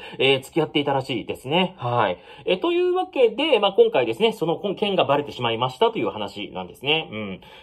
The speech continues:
えー、でですね、はい。それに関してね、えー、言ってみたら吉本興業側がですね、今回正式にコメントを出したわけですね。うん。えー、でですね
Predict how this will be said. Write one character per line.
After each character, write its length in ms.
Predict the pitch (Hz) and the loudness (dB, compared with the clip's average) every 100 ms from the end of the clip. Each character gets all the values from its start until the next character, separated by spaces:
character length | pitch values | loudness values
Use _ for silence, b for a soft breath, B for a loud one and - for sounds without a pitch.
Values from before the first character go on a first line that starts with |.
| B | B
え 240 | 131 127 | 2 2
ー、 20 | 156 | 2
で 180 | 392 | 2
で 80 | 403 | 2
す 260 | - 113 92 | -2 -6 -4
ね、 280 | 104 120 87 | -2 -2 -2
は 240 | - 127 | -2 2
い。 120 | 107 95 B | 2 -2 B
そ 60 | - | -2
れ 80 | 330 | 0
に 80 | 349 | 2
関 160 | 349 | 0
し 20 | |
て 120 | 208 113 | 0 0
ね、 300 | 147 143 120 | 0 0 0
え 360 | 123 110 107 110 | 0 2 2 0
ー、 20 | |
言 100 | 123 | -2
っ 20 | |
て 60 | 185 | -2
み 80 | |
た 60 | 180 | -2
ら 120 | 104 | -4
吉 120 | 113 | -4
本 200 | 294 294 | -4 -4
興 200 | 277 269 | 0 2
業 120 | 262 254 | 4 4
側 160 | 247 | 4
が 100 | 233 | 4
で 60 | 226 | 0
す 60 | |
ね、 100 | 220 | -4
今 120 | 226 247 | -2 -2
回 100 | - | -2
正 220 | 247 285 | -4 -6
式 180 | - 262 | -4 -6
に 80 | |
コ 160 | - 202 | -4 -2
メ 140 | 262 | -2
ン 60 | 302 | -2
ト 100 | 311 | -4
を 60 | 294 | -4
出 80 | 269 | -2
し 80 | - | 2
た 80 | |
わ 100 | 113 107 | 2 2
け 200 | 90 65 | -4 -6
で 100 | 90 | -10
す 120 | - | -6
ね。 280 | 117 143 120 | -2 -2 -2
う 60 | 110 | -6
ん。 280 | 110 92 - B B | -6 -8 -14 B B
え 220 | - 117 110 | -2 0 0
ー、 60 | |
で 120 | 269 | -2
で 140 | 359 294 | 0 -2
す 180 | - 90 | -4 -4
ね 400 | 120 120 - | 0 0 -2